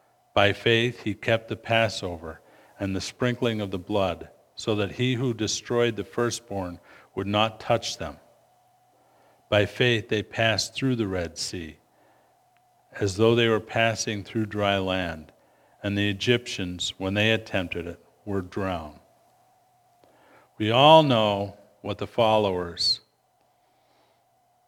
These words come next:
even though Israel saw miracle after miracle after miracle, they did not trust God.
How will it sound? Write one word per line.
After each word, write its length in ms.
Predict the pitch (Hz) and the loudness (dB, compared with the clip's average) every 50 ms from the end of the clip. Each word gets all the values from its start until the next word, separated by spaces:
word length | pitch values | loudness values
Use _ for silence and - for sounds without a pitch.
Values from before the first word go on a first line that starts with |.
| _ _ _ _ _ _ _ _ _ - | _ _ _ _ _ _ _ _ _ -2
even 260 | 120 123 127 147 143 | -2 0 0 0 2
though 160 | 139 131 127 | 2 2 4
Israel 500 | 127 131 127 110 117 123 120 120 117 110 | 4 2 2 2 2 2 2 4 2 2
saw 600 | - - - - 113 101 95 90 85 82 82 82 - - _ _ _ _ _ _ _ _ _ _ _ _ _ _ _ _ _ _ _ _ _ _ | 0 -2 -4 -2 0 0 -2 -2 -4 -6 -10 -12 -16 -20 _ _ _ _ _ _ _ _ _ _ _ _ _ _ _ _ _ _ _ _ _ _
miracle 720 | 98 98 104 110 113 110 - - 123 120 120 117 - - _ - | -4 -2 0 0 0 -2 -4 -4 -6 -4 -6 -8 -12 -16 _ -6
after 320 | 110 104 101 - - 104 | -6 -6 -4 -4 -6 -8
miracle 600 | 95 92 92 92 90 90 90 - 90 90 87 87 _ _ _ _ - - | -6 -6 -6 -6 -6 -8 -10 -12 -16 -16 -16 -18 _ _ _ _ -12 -10
after 340 | 85 87 - - - 92 85 | -10 -10 -10 -12 -16 -16 -14
miracle, 560 | 85 82 80 78 78 - - 85 85 92 _ - | -14 -14 -14 -16 -16 -18 -18 -20 -20 -18 _ -2
they 140 | 107 107 110 | -2 0 0
did 180 | 107 107 98 | 0 -2 -4
not 280 | 104 101 92 98 101 - | -4 -4 -4 -6 -6 -8
trust 340 | - - 98 87 - - - | -8 -6 -6 -6 -6 -8 -10
God. 340 | - 85 80 80 78 82 | -10 -10 -8 -10 -10 -12